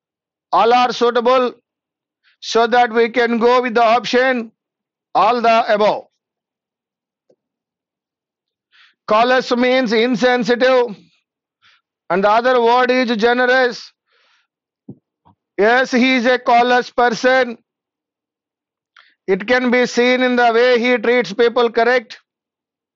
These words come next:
He is a generous person. It can be seen the way he treats people.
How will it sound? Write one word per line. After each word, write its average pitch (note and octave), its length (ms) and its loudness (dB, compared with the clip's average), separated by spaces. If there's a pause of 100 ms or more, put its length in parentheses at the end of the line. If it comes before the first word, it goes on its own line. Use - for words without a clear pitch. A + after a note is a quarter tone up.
(640)
He A#3 440 0
is A#3+ 100 -2
a B3+ 120 0
generous B3+ 520 -2
person. B3+ 600 -2 (1200)
It A3 240 -2
can B3 220 -2
be B3 140 0
seen B3 480 0
the A#3 180 2
way A#3+ 260 2
he A#3 140 0
treats A3+ 320 -2
people. - 500 -2